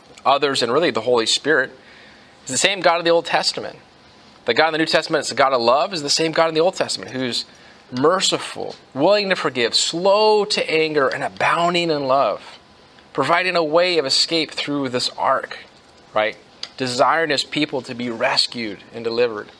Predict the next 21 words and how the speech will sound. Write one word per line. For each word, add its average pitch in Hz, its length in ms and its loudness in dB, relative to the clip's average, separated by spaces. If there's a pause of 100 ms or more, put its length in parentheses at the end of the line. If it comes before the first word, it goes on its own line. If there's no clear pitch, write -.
(960)
And 147 140 0
he's 160 140 0
patient, - 720 -4 (960)
right? 113 300 2 (280)
God 147 200 4
is 147 100 -2
patient 147 480 0
with 120 180 2
us. - 440 -2 (920)
So 151 320 2 (160)
these 160 220 2
scoffers 156 720 2
were 127 120 2
making 135 380 0
an, 123 260 -2
a 127 80 2
God 135 280 2
in 139 40 -2
their 135 120 2
own 127 160 2
image, 117 580 -2